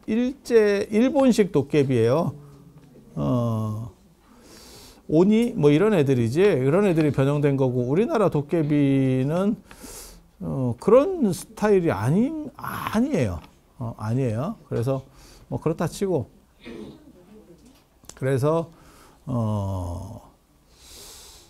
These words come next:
겨울에 찹쌀떡, 그게 찬데 그걸 먹어서 맛있나?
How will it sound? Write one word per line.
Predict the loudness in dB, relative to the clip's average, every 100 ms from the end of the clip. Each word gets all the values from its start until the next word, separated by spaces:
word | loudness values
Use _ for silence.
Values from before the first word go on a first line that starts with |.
| _ _
겨울에 | -2 2 0
찹쌀떡, | -2 -8 -4 -6 -4 -8 -12 -12
그게 | -8 -8 _ _ _ _
찬데 | -14 -12 -8 -2 -2
그걸 | -2 -4 -4 -4
먹어서 | -8 -6 -6
맛있나? | -8 -10 -12 -10 -8 -6 -8